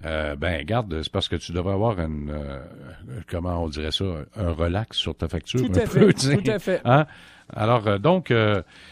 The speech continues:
Speaker 1: là, c'est le temps que les gens allument un peu, puis ça serait peut-être le temps, t'as raison, euh, que les, euh, autorités compétentes,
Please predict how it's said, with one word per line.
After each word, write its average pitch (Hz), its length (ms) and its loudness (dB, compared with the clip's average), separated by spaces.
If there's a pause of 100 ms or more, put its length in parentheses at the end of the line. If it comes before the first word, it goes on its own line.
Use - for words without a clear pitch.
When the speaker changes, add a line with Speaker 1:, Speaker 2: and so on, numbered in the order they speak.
(140)
Speaker 1:
là, 139 340 2
c'est 120 160 0
le 110 60 -6
temps 170 220 4
que 127 460 4
les 92 160 0
gens 127 240 2
allument 107 320 2
un 87 80 0
peu, 180 280 2
puis - 140 -8
ça 131 100 0
serait 139 200 2
peut-être 185 320 2
le 107 140 6
temps, 127 200 2
t'as 143 140 4
raison, 139 500 4
euh, 87 300 2
que 101 140 0
les, 90 500 0
euh, 80 280 -2
autorités 117 480 0
compétentes, 117 760 0